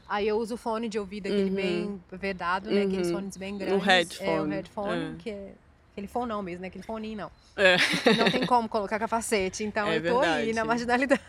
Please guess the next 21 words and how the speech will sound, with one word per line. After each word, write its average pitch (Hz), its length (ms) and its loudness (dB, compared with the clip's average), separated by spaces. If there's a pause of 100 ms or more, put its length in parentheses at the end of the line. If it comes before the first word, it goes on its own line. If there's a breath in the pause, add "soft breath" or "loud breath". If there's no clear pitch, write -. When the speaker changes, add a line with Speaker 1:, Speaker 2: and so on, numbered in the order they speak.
Speaker 2:
<laughs> - 840 4 (480 loud breath)
Não, 285 180 4
mas 254 200 2
adulto 262 580 2
não 247 340 0
Speaker 1:
É. - 40 0
Speaker 2:
precisa, 240 680 -2
né? 190 140 -2
Facultativo, 208 880 -2
Speaker 1:
É, - 20 -14
Speaker 2:
vamos 175 260 -4
colocar 180 280 -4
Speaker 1:
facultativo, 165 380 -6
Speaker 2:
assim. 175 100 -10
Speaker 1:
é. - 20 -16
Speaker 2:
Criança 196 460 0
que 240 160 -8
realmente 214 540 -4
tem 202 180 -8
que 220 100 -10
usar. 175 340 -6